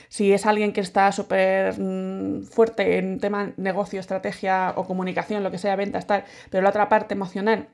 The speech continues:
la tiene más flojita, pues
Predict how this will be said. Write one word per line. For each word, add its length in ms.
la 120
tiene 160
más 140
flojita, 540
pues 240